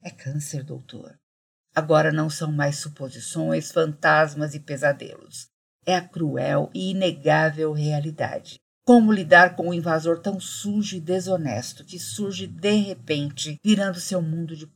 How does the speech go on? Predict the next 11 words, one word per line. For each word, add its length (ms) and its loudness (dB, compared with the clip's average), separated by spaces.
ponta 460 0
cabeça, 800 -6
tentando 420 -4
tirar 420 -6
a 80 -4
sua 220 -10
paz? 640 -12
A 80 4
internet, 840 2
doutor 360 -10
Google, 380 0